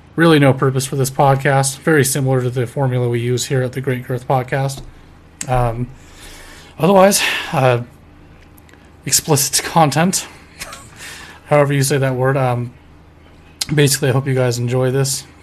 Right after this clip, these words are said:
Uh, really, it's just a raw footage, if you will.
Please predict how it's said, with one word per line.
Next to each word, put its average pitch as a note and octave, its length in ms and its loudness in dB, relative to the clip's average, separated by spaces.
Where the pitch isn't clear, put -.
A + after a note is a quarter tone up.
Uh, C3+ 320 -12
really, C3+ 260 4
it's B2+ 140 2
just C3+ 180 -4
a B2 220 0
raw C3+ 580 4
footage, C3 480 -2
if C3 140 -6
you C#3 100 -4
will. C3 260 -2